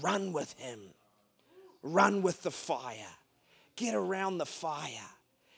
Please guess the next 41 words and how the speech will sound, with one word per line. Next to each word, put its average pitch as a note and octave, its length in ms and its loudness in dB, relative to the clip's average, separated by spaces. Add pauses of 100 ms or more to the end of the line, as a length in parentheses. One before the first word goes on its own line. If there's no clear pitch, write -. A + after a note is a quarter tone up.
(180)
Get A#3 180 6
around F#3+ 540 6
men E3+ 180 0
of D3 100 -2
God. C3+ 380 2
Get G#3+ 140 10
around F#3+ 420 6
fathers D#3+ 500 0
in D3 100 0
the C3 80 -2
faith B2 420 2 (380)
and C#3+ 360 -4
run, E3 340 4
and A#2+ 160 -12
God C#3 200 -2
will C3+ 120 0
raise C3+ 360 0
you C3 120 2
up A#2+ 140 -4
young." A2+ 420 -8 (1300)
Hallelujah. A#2+ 920 -6 (220)
He'll D#3 120 0
raise E3 260 2
you E3 60 4
up D3+ 100 -2
in C#3+ 100 -2
the A#2+ 60 -2
fire C3+ 540 2
and C3 80 0
in A#2+ 80 -4
the A2+ 80 -2
miracle B2+ 460 0
realm. B2 300 -2
Nothing's E3 320 -8
holding C#3 300 -4
you B2 100 -12
back. A#2+ 260 -4 (1300)
Nothing's D3 320 -8
holding B2 300 -8
you G#2 80 -14
back. - 340 -14